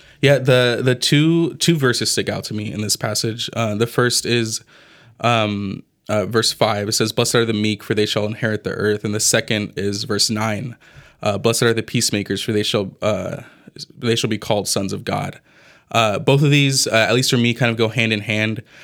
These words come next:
Actually, I'll say what meek is, because, or I'll, I'll define meek, because I didn't know what meek was before I read this. Um, it's one who is willing to submit.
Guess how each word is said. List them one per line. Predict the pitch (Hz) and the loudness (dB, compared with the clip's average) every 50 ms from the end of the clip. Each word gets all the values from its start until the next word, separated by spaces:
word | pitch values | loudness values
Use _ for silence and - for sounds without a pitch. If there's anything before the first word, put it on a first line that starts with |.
| - - | -2 -2
Actually, | 117 117 - 117 107 | 0 2 2 0 2
I'll | - 113 117 101 | 2 0 0 -2
say | - - - - 127 123 | -4 -2 0 2 4 4
what | 117 110 104 | 2 2 2
meek | 107 113 107 - - | 2 0 2 2 0
is, | 104 101 92 - - - | 0 0 0 -2 -4 -4
because, | - 107 - - 78 | -6 -4 -2 0 2
or | 107 | 2
I'll, | 107 101 92 107 104 - - | 2 2 2 0 -2 -2 -2
I'll | 101 104 98 95 | -2 0 0 -2
define | - 113 123 113 - - 113 113 113 107 101 | -2 -2 -2 0 2 2 2 2 0 0 -2
meek, | 98 98 90 - | -4 -6 -6 -4
because | - 104 - 107 98 95 | -6 -2 -2 -2 -2 0
I | 85 110 | 0 0
didn't | 107 110 101 - | 0 0 -2 -4
know | 104 101 | -4 -4
what | 98 92 | -4 -4
meek | 98 101 - - | -6 -6 -4 -2
was | 101 101 98 98 - - | -2 -2 0 -2 -2 -2
before | - 107 - - 107 104 101 104 104 110 - - | -2 -4 -2 -2 -2 -2 -2 -4 -6 -8 -10 -8
I | 117 - 104 | -4 -4 -2
read | 98 104 104 - | -2 -2 -4 -4
this. | - 104 104 - - - | -4 -4 -2 -2 -2 -2
Um, | - 107 104 101 101 98 - | -2 -2 -4 -4 -6 -6 -2
it's | - 117 113 - - 123 | -2 -2 0 0 -2 0
one | 110 113 113 117 117 | 2 2 2 2 2
who | 117 - 120 117 117 113 113 110 113 - - - _ - - - _ | 0 0 2 2 2 2 0 -2 -4 -10 -20 -20 _ -20 -20 -20 _
is | - 113 113 117 | -2 -2 0 2
willing | 113 120 117 117 113 | 2 2 2 2 0
to | - 120 110 | 0 0 0
submit. | - - 110 98 95 95 87 87 - | 0 -2 -2 -2 -4 -4 -4 -6 -12